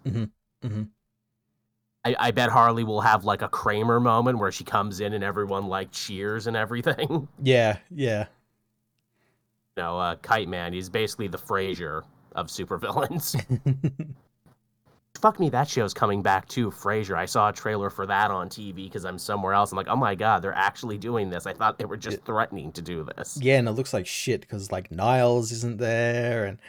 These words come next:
Speaker 1: like, like,
Speaker 2: Yeah.
Speaker 1: every, everyone, it, and someone put it really well. This isn't Frasier, Frasier, it's Cheers, Frasier.
Speaker 2: It is, is 'cause he's back in Boston trying
Speaker 1: Yeah.
Speaker 2: to reconnect with his son.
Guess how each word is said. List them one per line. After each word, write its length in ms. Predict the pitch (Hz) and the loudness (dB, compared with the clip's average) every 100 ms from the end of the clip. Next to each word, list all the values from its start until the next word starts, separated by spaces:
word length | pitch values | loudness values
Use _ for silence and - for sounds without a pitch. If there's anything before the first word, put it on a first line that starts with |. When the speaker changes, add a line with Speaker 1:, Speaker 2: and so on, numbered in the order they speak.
| - - | -20 -6
Speaker 1:
like, 160 | 110 113 110 | 0 2 4
like, 100 | 113 | 4
Speaker 2:
Yeah. 80 | 107 | 8
Speaker 1:
every, 220 | 160 175 | 8 8
everyone, 540 | 147 160 175 170 156 | 6 6 8 8 6
it, 260 | 147 135 - | 4 -2 -6
and 220 | - 147 131 | -2 0 2
someone 300 | 170 180 175 | 2 4 2
put 160 | 170 | 0
it 60 | 151 | 0
really 260 | 139 135 | 2 2
well. 280 | 123 120 117 | 4 4 4
This 220 | 107 135 | 2 0
isn't 300 | 156 151 143 | 0 0 -2
Frasier, 640 | 98 - 110 120 117 147 139 | -4 -2 2 2 4 2 2
Frasier, 440 | 135 143 147 143 160 | 0 0 2 2 2
it's 240 | 120 110 - | 0 -2 -4
Cheers, 600 | - - 117 120 107 - | -4 -2 0 0 0 -4
Frasier. 580 | - 92 196 - 156 - - - _ _ _ _ _ _ _ _ | -4 -2 -2 -4 -6 -8 -14 -20 _ _ _ _ _ _ _ _
Speaker 2:
It 80 | 117 | -12
is, 600 | 113 113 110 104 101 90 | -8 -2 -2 -2 -4 -6
is 240 | 80 107 - | -6 -6 -6
'cause 160 | 110 | -6
he's 160 | 101 95 | -6 -2
back 360 | 113 107 110 | 4 6 6
in 140 | 131 123 | 4 0
Boston 920 | 113 113 107 101 - - 107 104 101 | 2 4 6 4 0 -2 0 2 0
trying 300 | 98 107 98 | 0 0 2
Speaker 1:
Yeah. 40 | 101 | 0
Speaker 2:
to 120 | 107 | -4
reconnect 500 | 101 107 120 107 104 | -6 -6 -4 -4 -4
with 140 | 110 98 | -6 -6
his 180 | 107 | -6
son. 540 | - - 117 101 101 | -4 0 4 4 4